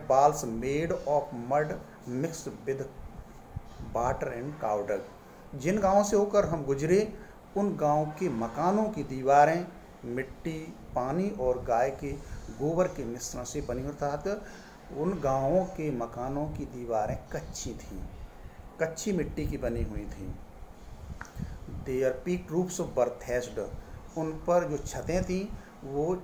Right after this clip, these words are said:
छप्पर की थीं, छप्पर की बनाई हुई थी। छप्पर कैसे बनाए गए थे? लिखते हैं, "Bundles of grass tied to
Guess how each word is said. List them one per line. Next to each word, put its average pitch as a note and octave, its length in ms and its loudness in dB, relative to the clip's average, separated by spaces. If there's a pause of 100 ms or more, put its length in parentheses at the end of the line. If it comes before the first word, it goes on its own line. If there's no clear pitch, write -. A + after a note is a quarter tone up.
(120)
छप्पर - 380 4
की C#3 200 -4
थीं, C#3 260 -6 (840)
छप्पर F#3+ 340 6
की E3 160 -2
बनाई B2 340 2
हुई D3+ 260 -2
थी। D#3 80 -4
छप्पर D3+ 320 -4
कैसे C#3 320 0
बनाए F3 300 4
गए F3+ 160 0
थे? F#3+ 180 0
लिखते D3+ 360 -4
हैं, G3 480 -2
"Bundles E3+ 460 6
of A3+ 160 4
grass D3 300 4
tied C3+ 360 4
to - 180 -6